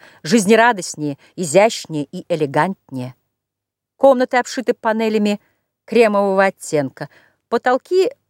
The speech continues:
в меру украшены позолотой. Все содержалось в идеальном порядке.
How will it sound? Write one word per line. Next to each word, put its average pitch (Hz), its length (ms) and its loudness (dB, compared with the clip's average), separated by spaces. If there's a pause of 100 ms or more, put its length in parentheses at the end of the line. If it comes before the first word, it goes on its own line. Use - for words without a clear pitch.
в 214 160 0
меру 330 300 6
украшены 170 500 -2
позолотой. 165 760 -4 (600)
Все - 200 -4
содержалось 214 560 2
в 202 80 -2
идеальном 202 440 0
порядке. 156 640 -2